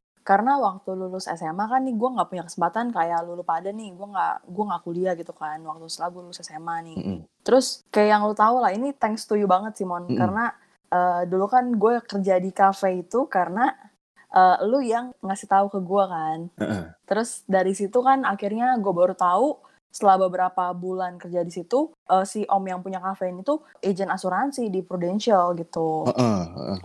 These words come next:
Speaker 1: Dari situ akhirnya dia, eh, ngajakin gue buat join di sini, buat bisnis di Prudential gitu. Awalnya sih sama lah kayak orang-orang pada umumnya gitu kan, kayak anak muda pada umumnya,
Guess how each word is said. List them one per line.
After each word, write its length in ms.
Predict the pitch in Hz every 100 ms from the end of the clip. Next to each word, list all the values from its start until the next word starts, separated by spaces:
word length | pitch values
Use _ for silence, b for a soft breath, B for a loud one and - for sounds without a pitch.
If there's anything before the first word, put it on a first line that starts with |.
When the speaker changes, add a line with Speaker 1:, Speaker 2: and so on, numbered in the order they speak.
| -
Speaker 1:
Dari 240 | 185 180
situ 240 | 185 180 254
akhirnya 300 | 240 220 226
dia, 160 | 226 277 b b _ _ -
eh, 400 | 196 185 180 180 180 185
ngajakin 400 | 185 190 190 185
gue 80 |
buat 240 | 240 190 185
join 320 | 185 190 214
di 80 | 185
sini, 400 | 185 185 180 175
buat 240 | 175 180
bisnis 320 | 180 185 214
di 80 | 190
Prudential 640 | - 175 170 180 190 175 165
gitu. 320 | 165 170 165
Awalnya 400 | 170 190 180 190
sih 240 | 220 302 _ b _ _
sama 320 | - 214 233
lah 160 | 262 269
kayak 160 | 233 185
orang-orang 320 | 180 180 190
pada 160 | 180
umumnya 320 | 180 180 196 190
gitu 160 | 180
kan, 240 | 180 180 185
kayak 240 | 180 175
anak 100 | 175
muda 220 | 180 175
pada 160 | 175 175
umumnya, 500 | 170 170 220 247